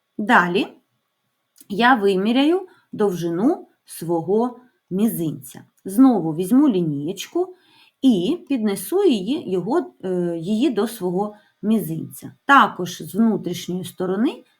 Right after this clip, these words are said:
виміряю довжину мізинця. Кладу на нуль, там, де в мене серединка пальчика, і дивлюся, що в мене, е, чотири сантиметри, так, рівно чотири сантиметри довжина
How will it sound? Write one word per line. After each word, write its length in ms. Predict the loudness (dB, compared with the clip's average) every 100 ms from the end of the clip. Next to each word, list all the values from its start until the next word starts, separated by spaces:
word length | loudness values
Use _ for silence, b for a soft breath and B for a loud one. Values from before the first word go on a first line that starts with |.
| -14
виміряю 640 | -2 2 4 4 2 -2
довжину 480 | -2 -4 -2 -2 0
мізинця. 640 | -2 -4 -8 -8 -10 -16 -4
Кладу 300 | -4 -2 -4
на 180 | -4
нуль, 340 | -2 0 0 -2 _ _ _
там, 240 | -2 0 0
де 60 |
в 40 | 0
мене 240 | 0 0
серединка 640 | -4 -6 -6 -6 -8 -10
пальчика, 640 | -4 -4 -4 -6 -6 -6 -8 B B B
і 140 | 2
дивлюся, 560 | 4 2 2 0 0 -6
що 200 | -6 -4
в 40 |
мене, 420 | 0 0 0 -2 -8 b b b -2
е, 440 | 2 2 0 -2
чотири 560 | -4 -4 0 4 4 4
сантиметри, 920 | -2 -4 -2 2 2 2 0 -2 -2 -6 _ _ -4
так, 280 | -2 -2 0
рівно 360 | 2 2 0
чотири 460 | -2 -6 -2 0 -2
сантиметри 840 | -6 -6 -4 2 2 2 -2 -4 b b b b
довжина 720 | 2 2 0 2 4 2